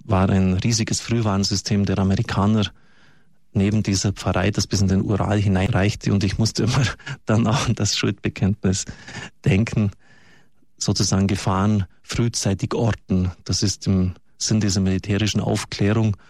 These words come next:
und so muss es auch wohl im geistlichen Leben sein.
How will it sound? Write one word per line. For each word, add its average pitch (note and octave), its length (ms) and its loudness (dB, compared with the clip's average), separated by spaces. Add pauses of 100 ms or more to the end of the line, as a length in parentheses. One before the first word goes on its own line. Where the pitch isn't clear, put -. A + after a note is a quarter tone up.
(140)
und G#2+ 180 -2
so - 80 0
muss G#2+ 180 2
es G2+ 120 -2
auch G2 160 0
wohl G2+ 160 2
im G2+ 160 0
geistlichen F#2+ 540 0
Leben G#2 280 0
sein. F2 440 0